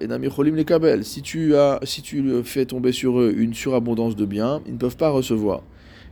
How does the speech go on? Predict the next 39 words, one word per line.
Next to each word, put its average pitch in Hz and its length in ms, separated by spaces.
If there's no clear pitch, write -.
Ka'asta 160 380
Aleem 151 400
Enam 143 200
Yecholim 147 380
Lekabel, 110 480
si - 100
tu 127 220
te 123 100
mets 131 60
en 131 80
colère 135 280
contre 120 280
eux, 147 60
ils - 20
ne 143 60
peuvent 143 120
pas 165 140
non 147 100
plus 120 160
accepter. - 420
Yehi 120 280
Ratzon, 143 520
Sheye 127 460
Revach 123 680
Baolam, 107 640
Uzcho 120 380
Rachamecha. 110 720
Que 123 80
ce 120 100
soit 131 180
ta 127 120
volonté 113 540
qu'il 113 240
y 120 100
ait 110 240
l'abondance 110 500
dans 98 100
le 87 100
monde, 131 320